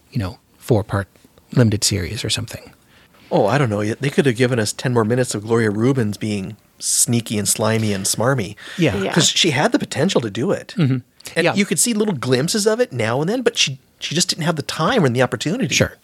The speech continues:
Speaker 1: And once, once he was at the shop, right, everybody had the special contacts, and so he couldn't push anybody. So,
Speaker 2: Yeah.
Speaker 1: yeah.
Speaker 2: And, and the one thing that I think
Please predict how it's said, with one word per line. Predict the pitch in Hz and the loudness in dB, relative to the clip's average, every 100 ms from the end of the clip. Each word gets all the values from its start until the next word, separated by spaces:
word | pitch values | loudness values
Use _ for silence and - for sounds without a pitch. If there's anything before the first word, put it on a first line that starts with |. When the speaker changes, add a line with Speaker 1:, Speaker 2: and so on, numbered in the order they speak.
| - | -2
Speaker 1:
And | 151 | 2
once, | 151 139 - | 2 2 -2
once | 160 143 - | 0 0 2
he | |
was | 131 120 | 2 2
at | 120 | 0
the | - | -2
shop, | - 165 - - | 0 0 0 0
right, | 110 | 0
everybody | 113 113 | 2 2
had | 107 110 | 0 -2
the | |
special | 107 107 110 | -2 -2 -2
contacts, | 123 123 98 - | 0 0 0 -2
and | 107 | -2
so | 107 | -2
he | |
couldn't | 107 92 | -2 0
push | 131 101 | 0 0
anybody. | 90 - 107 - _ - - - - | -2 -10 -14 -20 _ -20 -20 -20 -18
So, | - - 95 107 _ _ _ _ - | -2 0 0 -4 _ _ _ _ -20
Speaker 2:
Yeah. | - - - _ _ | -18 -18 -20 _ _
Speaker 1:
yeah. | 127 82 - - - | -2 -2 -12 -20 -4
Speaker 2:
And, | 196 | -2
and | 214 202 | 0 -2
the | |
one | 196 302 | 0 0
thing | 381 220 | 0 0
that | 160 | 0
I | |
think | 151 165 _ | -2 -6 _